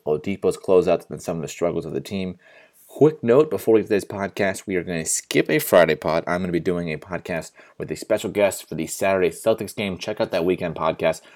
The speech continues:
But we are gonna skip a Friday podcast on the Bulls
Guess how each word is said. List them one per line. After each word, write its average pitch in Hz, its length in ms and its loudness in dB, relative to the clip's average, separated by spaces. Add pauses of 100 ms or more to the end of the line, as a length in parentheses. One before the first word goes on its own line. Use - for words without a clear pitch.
(140)
But 90 80 0
we 90 80 4
are 101 200 8
gonna 120 160 2
skip - 240 0
a 82 120 2
Friday 101 480 6
podcast 95 480 0
on 85 140 -2
the 80 60 -2
Bulls 98 380 6